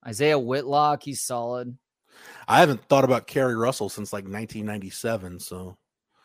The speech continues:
Speaker 1: Well,
Speaker 2: prop-,
Speaker 1: she was
Speaker 2: props to
Speaker 1: great
Speaker 2: her for
Speaker 1: in, she was great in, uh,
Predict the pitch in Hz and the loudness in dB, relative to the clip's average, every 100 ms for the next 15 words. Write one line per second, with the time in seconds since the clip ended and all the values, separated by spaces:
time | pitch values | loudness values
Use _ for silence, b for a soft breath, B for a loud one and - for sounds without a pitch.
0 | _ _ _ _ _ - 120 123 247 165 | _ _ _ _ _ 2 6 6 4 6
1 | 147 151 120 135 143 143 135 127 123 - | 8 8 6 2 2 -2 -2 -4 -6 -12
2 | _ - - 190 170 165 156 143 139 131 | _ -18 -8 -6 -2 4 6 4 0 2
3 | 123 120 117 113 113 | 2 2 0 -2 -4